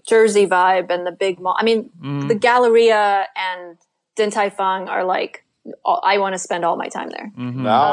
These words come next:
Speaker 1: Um,
Speaker 3: now we're talking.
Speaker 2: The
Speaker 3: You're,
Speaker 2: amount of
Speaker 3: you're
Speaker 2: G-Wagons per capita in Glendale exceeds that of anything that Brody Jenner is putting up.
Speaker 1: I'm sure.
Speaker 3: <laughs>
Speaker 1: I'm sure. I mean,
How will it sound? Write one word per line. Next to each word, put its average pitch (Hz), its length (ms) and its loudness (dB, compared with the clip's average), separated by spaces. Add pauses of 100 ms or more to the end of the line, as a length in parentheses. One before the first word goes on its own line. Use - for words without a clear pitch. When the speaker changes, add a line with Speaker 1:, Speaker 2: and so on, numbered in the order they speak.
Speaker 1:
Um, 101 60 -2
Speaker 3:
now 196 240 0
we're 196 100 0
talking. 131 380 -2
Speaker 2:
The 156 80 -2
Speaker 3:
You're, 185 100 2
Speaker 2:
amount 196 280 4
of 170 40 2
Speaker 3:
you're 156 80 2
Speaker 2:
G-Wagons 151 680 2
per 151 200 -4
capita 147 500 -2
in 131 120 -4
Glendale 123 600 -2
exceeds 127 800 -8
that 120 340 -4
of 120 260 -6
anything 123 560 -6
that 113 160 -10
Brody 113 260 -6
Jenner 113 320 -10
is 104 100 -14
putting 110 300 -12
up. 113 260 -12 (440)
Speaker 1:
I'm 220 160 2
sure. 247 480 0
Speaker 3:
<laughs> - 20 -16
Speaker 1:
I'm 160 300 -2
sure. - 500 -2 (220)
I 254 100 0
mean, 277 160 2